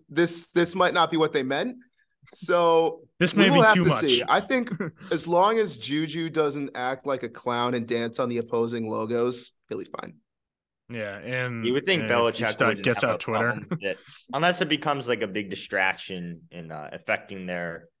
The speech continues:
Speaker 3: ability to win games. I would think he would
Speaker 2: Yeah.
Speaker 3: allow it.
Speaker 1: Like, Bill brings in these guys who have character problems, and he turns them into studs.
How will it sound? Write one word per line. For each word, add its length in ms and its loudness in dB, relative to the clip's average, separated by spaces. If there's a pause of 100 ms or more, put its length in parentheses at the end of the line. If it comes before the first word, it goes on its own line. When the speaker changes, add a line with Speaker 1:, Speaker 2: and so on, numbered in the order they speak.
(140)
Speaker 3:
ability 400 -2
to 80 -4
win 220 -8
games. 420 -16
I 80 -8
would 160 -12
think 160 -14
he 100 -10
would 80 -4
Speaker 2:
Yeah. 80 -2
Speaker 3:
allow 100 -6
it. 40 -14 (560)
Speaker 1:
Like, 180 -4
Bill 260 6
brings 360 4
in 140 8
these 180 4
guys 480 4
who 240 2
have 280 -2
character 480 2
problems, 760 -6 (520)
and 140 4
he 60 4
turns 340 2
them 160 2
into 140 2
studs. 640 -4